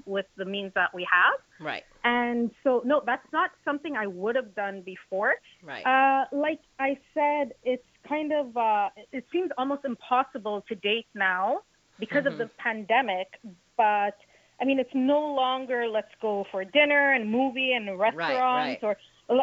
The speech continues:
Speaker 1: or, you know, just, "Oh, come over." It can't be like that anymore. So, um, like I had said before the break, people are becoming really more creative, and we're using,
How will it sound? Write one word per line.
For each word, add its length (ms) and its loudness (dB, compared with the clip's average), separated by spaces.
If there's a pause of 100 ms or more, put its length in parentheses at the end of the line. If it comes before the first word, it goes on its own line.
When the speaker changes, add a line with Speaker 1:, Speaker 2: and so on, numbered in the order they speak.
(100)
Speaker 1:
or, 540 2
you 120 2
know, 220 4 (140)
just, 220 -6
"Oh, 220 0 (300)
come 200 -4
over." 580 -2 (360)
It 160 -2
can't 420 -2
be 120 -2
like 260 -2
that 340 0
anymore. 600 -2 (200)
So, 300 2 (340)
um, 520 6 (420)
like 200 -2 (140)
I 220 -4
had 180 -4 (100)
said 240 -4
before 300 -2
the 80 -6
break, 420 0
people 180 -6
are 80 -2
becoming 380 -4 (100)
really 580 -4
more 300 0
creative, 600 2 (100)
and 260 4
we're 80 -4
using, 540 -2